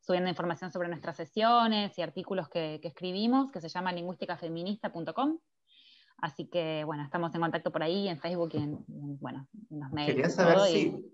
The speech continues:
Speaker 2: podemos aprovechar un segundo de, de María Luisa para tomarnos una fotito grupal.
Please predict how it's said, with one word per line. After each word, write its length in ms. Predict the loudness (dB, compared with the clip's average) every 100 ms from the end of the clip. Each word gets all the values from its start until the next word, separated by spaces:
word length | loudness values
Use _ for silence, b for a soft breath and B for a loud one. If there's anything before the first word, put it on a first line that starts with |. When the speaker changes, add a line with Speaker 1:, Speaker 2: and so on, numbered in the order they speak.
| _
Speaker 2:
podemos 360 | 6 8 6 6
aprovechar 580 | 6 8 8 6 4 4
un 160 | 2 2
segundo 460 | 6 6 8 8
de, 180 | 8 6 2 -2
de 100 | 0
María 240 | 4 6 6
Luisa 540 | 4 2 8 8 8
para 180 | 6 4
tomarnos 360 | 6 6 6 2
una 120 | 0
fotito 440 | -2 -2 0 4
grupal. 560 | 6 6 8 8 6